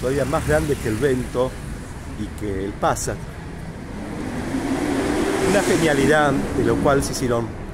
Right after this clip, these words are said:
pocas unidades y a un altísimo costo.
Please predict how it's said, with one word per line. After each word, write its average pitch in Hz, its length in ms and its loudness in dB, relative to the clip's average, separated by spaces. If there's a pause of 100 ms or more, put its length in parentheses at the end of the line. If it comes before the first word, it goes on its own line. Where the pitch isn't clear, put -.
(340)
pocas 139 280 -2
unidades 127 680 0
y 107 40 -2
a 107 40 -2
un 117 180 -4
altísimo 107 520 -6
costo. - 420 -8